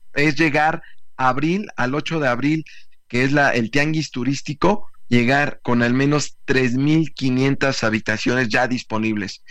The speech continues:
Es decir, para diciembre quinientas y para abril ya tener disponibles tres mil quinientas habitaciones, parte de la reconstrucción. Se van a reunir con el presidente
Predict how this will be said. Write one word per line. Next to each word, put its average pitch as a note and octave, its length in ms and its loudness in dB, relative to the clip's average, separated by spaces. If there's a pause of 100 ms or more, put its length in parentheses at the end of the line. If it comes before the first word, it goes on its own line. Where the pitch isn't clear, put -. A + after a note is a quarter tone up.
(120)
Es C3+ 140 2
decir, F3 360 4 (260)
para A#2+ 220 2
diciembre D3 460 0
quinientas D#3+ 720 0
y A2+ 120 -4
para A2+ 400 0
abril C#3+ 500 0 (300)
ya C3 180 0
tener C3 500 0
disponibles B2 720 0 (320)
tres A#2+ 200 4
mil C3+ 220 4
quinientas B2+ 560 2
habitaciones, C#3+ 720 2
parte D3 360 0
de C#3 80 2
la C3 100 2
reconstrucción. D#3+ 720 0
Se - 140 -4
van C#3 160 0
a C#3 80 2
reunir B2+ 300 -2
con C3 180 0
el A#2 60 0
presidente B2+ 720 -2